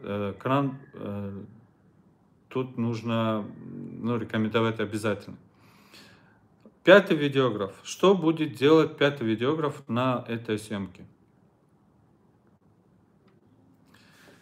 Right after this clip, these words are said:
<clears throat> Вот пятый видеограф уже будет отвечать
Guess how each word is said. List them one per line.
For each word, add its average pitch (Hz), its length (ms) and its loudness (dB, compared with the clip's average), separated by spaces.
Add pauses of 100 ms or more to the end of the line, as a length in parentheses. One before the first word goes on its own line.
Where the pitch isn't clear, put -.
(520)
<clears throat> 147 360 6
Вот 131 180 0 (100)
пятый 180 300 6
видеограф 147 540 0
уже 131 200 0
будет 131 320 -4
отвечать 117 640 -4